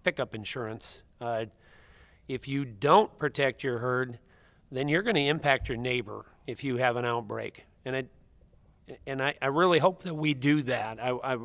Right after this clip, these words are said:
I hope that we take the, we take the time,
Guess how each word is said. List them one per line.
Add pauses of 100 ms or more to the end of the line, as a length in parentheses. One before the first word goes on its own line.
(100)
I
hope
that
we
take
the, (1600)
we
take
the
time,